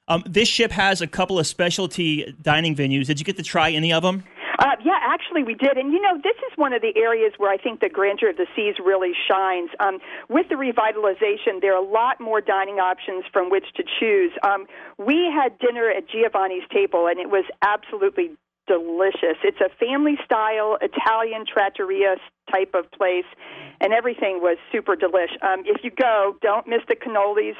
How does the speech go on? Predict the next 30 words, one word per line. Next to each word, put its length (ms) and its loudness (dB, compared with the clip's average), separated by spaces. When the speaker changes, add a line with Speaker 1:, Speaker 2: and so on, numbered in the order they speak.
Speaker 2:
or 140 2
the 180 -2
tiramisu 580 2
at 120 0
the 140 -4
end 200 -2
for 100 0
dessert. 420 0
They're 300 2
really 320 2
awesome. 460 -2
Um, 360 0
and 140 0
then 140 2
the 120 -2
other 220 2
thing 160 -4
pe-, 240 0
re-, 260 -10
people 260 2
really 240 0
loved 360 -2
was 240 2
the 120 2
Park 360 -2
Cafe 460 0
Gourmet 420 0
Deli 380 2
on 180 -2
this 140 0